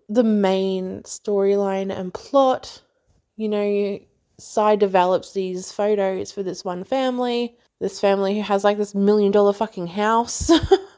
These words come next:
Um, you know, he,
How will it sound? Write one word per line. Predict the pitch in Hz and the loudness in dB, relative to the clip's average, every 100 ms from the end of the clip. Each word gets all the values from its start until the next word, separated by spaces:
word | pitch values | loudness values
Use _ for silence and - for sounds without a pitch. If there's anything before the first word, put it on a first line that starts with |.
| _ _ 185 | _ _ 2
Um, | 190 185 180 175 170 180 160 _ | 4 6 6 4 2 -4 -10 _
you | 208 | -2
know, | 190 185 196 190 - - | 2 2 2 2 -2 -12
he, | 175 - 220 214 - | -12 -2 -2 -2 -6